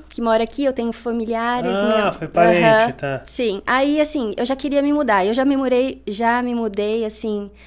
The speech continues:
Speaker 1: teve fase da minha vida que eu mudei cinco vezes no ano, né?
Speaker 2: Nossa, mas de
Speaker 1: É,
Speaker 2: estado?
Speaker 1: já, já fui morar, né, em, no interior de, de Cuiabá, duas cidades diferentes.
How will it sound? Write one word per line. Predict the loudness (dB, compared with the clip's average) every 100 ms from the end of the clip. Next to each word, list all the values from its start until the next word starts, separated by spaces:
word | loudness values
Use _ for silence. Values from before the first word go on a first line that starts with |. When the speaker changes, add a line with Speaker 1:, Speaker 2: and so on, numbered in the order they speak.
| -20 -20 -20 -16 -4
Speaker 1:
teve | -2 -2
fase | 4 8 8 6
da | 0
minha | 0 0 0 -2
vida | -2 -4 -6
que | -4
eu | -2 -2 -4 -8 -20 -20 -20 -16
mudei | -12 -8 -6 -4 -4 -8 -16 -20 _
cinco | -10 -6 -6 -8 -12
vezes | -8 -8 -8 -8
no | -8
ano, | -8 -8 -10 -14 -20 -20 -20 -16
né? | -8
Speaker 2:
Nossa, | -6 -6 -4
mas | -2
de | 0
Speaker 1:
É, |
Speaker 2:
estado? | 2 4 6 8 6 2 -2 -8 -20 -14
Speaker 1:
já, | 0 2 4 2
já | 0
fui | 0 0 -2
morar, | -2 -2 0 2 2 2 -2
né, | -4 0 0 0 -4 -10 -18 -20 -20 -20 -20 _ _ -6
em, | -4 -4 -4
no | -2
interior | -2 2 2 2 2 0
de, | -4 -6 -6 -6 -6 -6 -8
de | -10
Cuiabá, | -4 -2 2 4 4 2 -10 -20 -20 -20
duas | -8 -4 -2
cidades | -2 0 0 0
diferentes. | -6 -4 -2 -2 -2 -4 -8